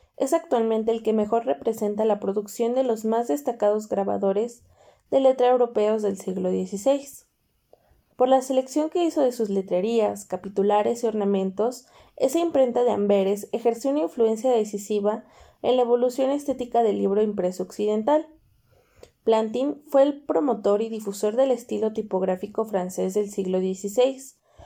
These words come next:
que sirvió de base para las producciones tipográficas holandesas de esa centuria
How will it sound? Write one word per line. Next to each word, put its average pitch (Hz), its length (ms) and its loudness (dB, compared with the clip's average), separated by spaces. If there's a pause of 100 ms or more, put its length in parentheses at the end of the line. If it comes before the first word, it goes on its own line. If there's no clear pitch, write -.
(200)
que 247 100 0
sirvió 262 320 0
de 349 140 2
base 285 320 2
para 262 200 2
las 202 200 0
producciones 214 680 -4
tipográficas 202 840 -4
holandesas 190 640 -2
de 180 140 -2
esa 185 180 -8
centuria 220 680 0